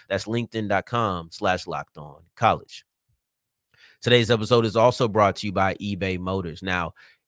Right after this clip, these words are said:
eBay Motors is great if you need to fix up your car. It's great if you wanna just add a little extra to your car. I think that, of course, you wanna keep your car running,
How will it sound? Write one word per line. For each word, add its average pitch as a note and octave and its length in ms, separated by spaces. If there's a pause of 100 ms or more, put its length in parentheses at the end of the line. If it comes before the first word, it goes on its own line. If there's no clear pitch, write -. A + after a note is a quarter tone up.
eBay E3 360
Motors C#3 420
is A2+ 140
great G2 680 (320)
if G#2+ 100
you A2+ 100
need A2 140
to G2 80
fix - 300
up F#2 120
your F2 140
car. F2 320
It's - 260 (300)
great G#2+ 340
if G2+ 160
you A2 120
wanna G2 240
just G2+ 340 (140)
add A#2 280
a A2+ 60
little G2 280
extra F#2 320
to - 140
your D#2 120
car. D2+ 320 (300)
I A#2+ 100
think D3 240
that, A2+ 360 (1500)
of G2 120
course, D#3 280
you C3+ 60
wanna B2 160
keep A2 200
your G2+ 80
car G2+ 280
running, F#2+ 360